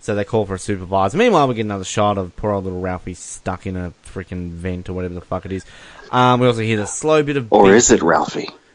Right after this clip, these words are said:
Speaker 1: It's Dirty Kid. Um, he's beeping 'cause he's too dirty and Bobby's not alive anymore to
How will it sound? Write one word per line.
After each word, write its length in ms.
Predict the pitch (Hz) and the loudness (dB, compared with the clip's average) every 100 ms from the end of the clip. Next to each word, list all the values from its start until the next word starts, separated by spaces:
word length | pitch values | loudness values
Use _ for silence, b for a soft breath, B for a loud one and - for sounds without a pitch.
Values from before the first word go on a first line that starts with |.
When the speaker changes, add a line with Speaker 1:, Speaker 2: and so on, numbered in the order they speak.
| _ | _
Speaker 1:
It's 280 | 123 117 - - | -4 -4 -8 -4
Dirty 300 | 123 107 110 | -4 -4 -8
Kid. 340 | - 95 85 - b b b | -10 -12 -12 -18 b b b
Um, 760 | 123 123 120 120 117 117 113 110 | 2 4 6 6 8 6 4 0
he's 360 | 107 104 95 _ - | -4 -4 -6 _ -2
beeping 380 | 120 104 98 | -2 -2 -8
'cause 160 | 92 90 | -8 -8
he's 160 | 92 - | -8 -6
too 240 | - 104 | -2 -2
dirty 340 | 92 98 90 | 2 2 0
and 160 | 87 85 | -4 -4
Bobby's 380 | 104 92 98 95 | -4 -2 -6 -4
not 160 | 180 254 | -2 0
alive 340 | 285 277 311 | 4 4 4
anymore 420 | 359 381 392 392 | 2 0 0 2
to 160 | 403 427 | 4 2